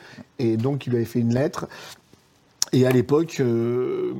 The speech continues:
mon père, il avait une priorité, parce qu'il avait cinq enfants, euh, pour avoir un, ce qu'on appelle les H L M, un, un, un,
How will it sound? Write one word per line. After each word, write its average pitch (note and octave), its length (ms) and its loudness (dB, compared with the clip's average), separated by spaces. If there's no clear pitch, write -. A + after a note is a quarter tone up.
mon B2+ 180 0
père, D3+ 240 0
il A#2+ 140 0
avait A#2 140 0
une A#2 100 0
priorité, C3 560 2
parce C#3 160 -8
qu'il A2+ 140 -8
avait A2 140 -4
cinq B2+ 220 -8
enfants, D3+ 320 -6
euh, C3 180 4
pour A#2+ 200 0
avoir B2+ 320 2
un, A2 400 -2
ce - 80 -18
qu'on B2 140 -2
appelle A#2+ 260 -2
les A2 140 -4
H A2 200 -6
L G#2 60 -4
M, B2+ 340 -4
un, A2+ 180 0
un, A2+ 320 -6
un, A#2 180 -10